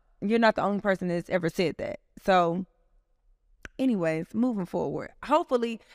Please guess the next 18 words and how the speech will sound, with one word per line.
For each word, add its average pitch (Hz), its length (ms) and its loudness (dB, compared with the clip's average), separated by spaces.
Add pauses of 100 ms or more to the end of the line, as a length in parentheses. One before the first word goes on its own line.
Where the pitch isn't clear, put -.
(120)
some 277 200 4
of 254 40 0
these 247 160 -4
are 233 80 0
solutions 214 580 -4
that 185 440 0
you 214 260 -4
can, 196 520 -2 (100)
are 143 160 -2
already 254 460 4
doing, 185 320 -2 (260)
but 190 160 4
hopefully 220 440 -2
you 202 140 -6
can 175 220 -4
start 220 480 2
doing 165 300 -2
them 180 240 -2